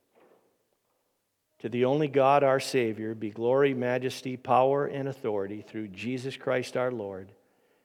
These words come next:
before all ages, now and forevermore.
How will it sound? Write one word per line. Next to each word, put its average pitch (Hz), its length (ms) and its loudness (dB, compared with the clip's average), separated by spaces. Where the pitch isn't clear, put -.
before 117 400 0
all 139 240 6
ages, 113 420 -4
now 123 520 -2
and 104 140 -16
forevermore. 107 880 -6